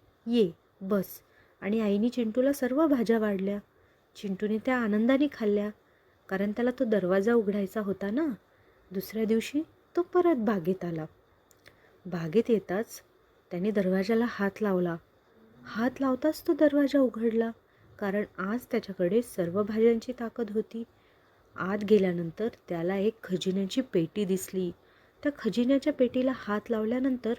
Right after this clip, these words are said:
त्या खजिन्याच्या पेटीतनं काय बाहेर आलं माहिती आहे? त्या खजिन्याच्या पेटीतनं सर्व भाज्या बाहेर आल्या आणि चिंटूसोबत बोलायला लागल्या. गाजर म्हणालं, "तुला माहिती आहे का, मी तुला काय देतो?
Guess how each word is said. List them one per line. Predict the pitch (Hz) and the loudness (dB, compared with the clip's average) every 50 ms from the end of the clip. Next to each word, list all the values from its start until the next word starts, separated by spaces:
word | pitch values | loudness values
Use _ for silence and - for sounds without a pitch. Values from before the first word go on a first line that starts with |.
| - _ _ _ _ _ _ _ _ _ _ _ _ - - | -6 _ _ _ _ _ _ _ _ _ _ _ _ -10 -10
त्या | 247 - - | -10 -8 -6
खजिन्याच्या | - 185 160 190 208 220 233 220 - 254 | -6 -4 -2 0 0 2 2 2 2 2
पेटीतनं | 247 240 226 - 247 240 - 254 247 | 2 2 2 2 2 -2 -2 -4 -6
काय | - - 196 185 185 190 190 | -4 -4 -2 0 0 0 0
बाहेर | 220 214 202 233 226 233 | 0 -2 -2 0 0 0
आलं | 226 226 240 | 2 2 2
माहिती | 233 226 202 180 - - 269 320 359 | 0 0 -2 -4 -4 0 2 4 6
आहे? | 381 330 233 - _ _ _ _ _ _ _ _ _ _ _ _ _ _ - | 6 4 2 0 _ _ _ _ _ _ _ _ _ _ _ _ _ _ -10
त्या | 190 185 185 - | -10 -10 -8 -8
खजिन्याच्या | - 180 160 190 185 180 185 180 175 208 196 | -10 -10 -4 -2 -2 -2 -2 -2 -4 -4 -4
पेटीतनं | - 185 170 165 180 180 - - 202 226 240 | -2 -2 -2 0 -2 -2 -2 -2 -2 -2 -2
सर्व | - - - 185 175 175 175 170 196 196 233 247 247 | -4 -4 -4 0 0 0 2 2 2 2 2 2 2
भाज्या | 226 208 190 202 190 208 240 233 | 0 -4 -4 -4 -2 0 0 2
बाहेर | 240 240 220 226 247 240 | 2 0 0 0 0 0
आल्या | 247 233 233 240 240 226 208 180 - - - - - - - - - _ - | 0 0 0 0 0 0 -2 -4 -6 -10 -20 -20 -20 -20 -20 -20 -18 _ -6
आणि | 190 190 214 262 | -2 0 0 -2
चिंटूसोबत | - - - 220 185 180 - - 240 - - 269 262 320 - - | -2 0 0 0 0 0 -2 -4 -4 0 2 4 4 4 2 4
बोलायला | 208 220 208 196 202 220 240 302 339 | 2 4 4 4 2 2 2 4 4
लागल्या. | 339 339 311 277 277 269 277 269 254 233 - _ _ _ _ _ _ _ _ _ _ _ - | 4 4 2 2 2 4 4 4 2 0 -6 _ _ _ _ _ _ _ _ _ _ _ -12
गाजर | 196 - 190 170 170 165 185 208 220 | -6 -4 -2 -2 -2 0 0 2 2
म्हणालं, | 226 226 226 226 226 226 220 226 226 220 208 190 180 - _ _ _ _ _ _ - 220 | 2 2 2 2 2 2 2 2 2 2 0 -2 -4 -8 _ _ _ _ _ _ -4 0
"तुला | 214 226 233 | 0 2 2
माहिती | 240 233 208 175 - - 240 | 2 0 0 -2 -2 0 2
आहे | 262 294 | 2 2
का, | 294 - 320 311 302 294 262 226 190 _ _ _ _ _ - _ _ - | 2 0 0 0 0 0 -2 -4 -8 _ _ _ _ _ -20 _ _ -6
मी | 190 196 208 - - | -4 -4 -4 -2 0
तुला | 233 226 226 | 0 0 0
काय | 226 - 214 185 185 202 | 0 -2 -6 -4 -2 0
देतो? | 208 226 233 226 - - 233 233 226 214 196 185 175 | 4 4 4 4 4 2 4 4 4 4 2 -2 -4